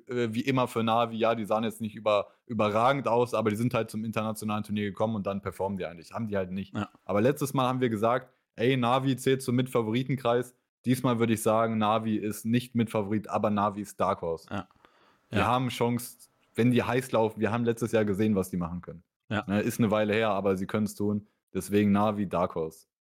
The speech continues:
Speaker 2: Ja. Ähm, und, ne, das, da, da, da schneide ich mir jetzt vielleicht selbst ins eigene Fleisch, mit, weil ich das bei D R X so argumentiert habe, mit Todesgruppe.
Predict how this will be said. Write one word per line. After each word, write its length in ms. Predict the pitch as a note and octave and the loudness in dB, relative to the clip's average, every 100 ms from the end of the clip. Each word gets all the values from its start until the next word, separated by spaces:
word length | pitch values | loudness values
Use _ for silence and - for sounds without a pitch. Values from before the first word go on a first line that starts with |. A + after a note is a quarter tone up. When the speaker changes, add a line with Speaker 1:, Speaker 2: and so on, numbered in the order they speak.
| _ _ - | _ _ -8
Speaker 2:
Ja. 140 | G#2+ _ _ _ _ _ _ _ _ _ _ - | -8 _ _ _ _ _ _ _ _ _ _ -4
Ähm, 720 | A2 G2+ G#2 G2+ G2+ G2+ G2+ - _ _ _ - | 0 2 2 2 4 2 0 -6 _ _ _ 0
und, 440 | C#3 F#3 F#3+ - | 2 2 0 -4
ne, 340 | B2+ C#3 C#3+ C2 D#2+ - | 0 2 2 -2 -14 -6
das, 240 | G#2+ - - | -4 -4 -6
da, 180 | A#2 | -4
da, 480 | A2 A2+ A2+ A2+ A2+ G#2 G#2 - _ | 0 4 4 4 2 -2 -14 -20 _
da 240 | A2 A2 | 0 2
schneide 360 | G2+ - B2 D3+ | 0 0 2 2
ich 80 | C3 | 2
mir 100 | C#3+ | 2
jetzt 140 | B2+ | 2
vielleicht 240 | - B2+ B2+ | 2 2 4
selbst 260 | C3+ - | 0 0
ins 120 | B2 | -4
eigene 220 | G#2+ A#2+ A2+ | 0 0 2
Fleisch, 240 | B2 A#2+ | 2 2
mit, 300 | A#2 A2 F#2+ | -2 -2 0
weil 240 | G#2 G#2 | 0 2
ich 160 | G2 G#2 | -2 -8
das 140 | G#2+ | -10
bei 120 | - G#2 | -4 0
D 120 | A2 | 2
R 100 | A2 | 2
X 120 | C#3+ | 0
so 100 | B2+ | 0
argumentiert 440 | A#2 A2+ A#2 C#3 | 0 0 0 0
habe, 280 | C#3 B2+ B2+ | 2 2 2
mit 140 | A2 - | 0 -2
Todesgruppe. 560 | C#3 C3+ C3+ C#3 C#3+ | -4 -4 -4 0 0